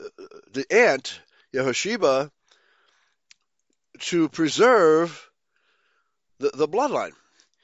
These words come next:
So there's no doubt i-, if, if the, her blood were truly polluted, that if A-, if Athaliah's blood were truly polluted,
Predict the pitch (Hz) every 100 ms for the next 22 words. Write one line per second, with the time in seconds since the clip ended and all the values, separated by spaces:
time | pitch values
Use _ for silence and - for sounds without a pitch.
0 | _ _ _ _ _ _ - - 165 160
1 | 135 160 170 202 202 156 214 180 - 160
2 | 147 160 156 160 156 - 165 151 147 196
3 | 151 175 185 156 151 139 - - 220 262
4 | 214 - 190 226 110 131 139 120 151 156
5 | 156 127 160 175 175 160 151 123 123 156
6 | 123 113 - 254 247 151 120 135 262 160
7 | 113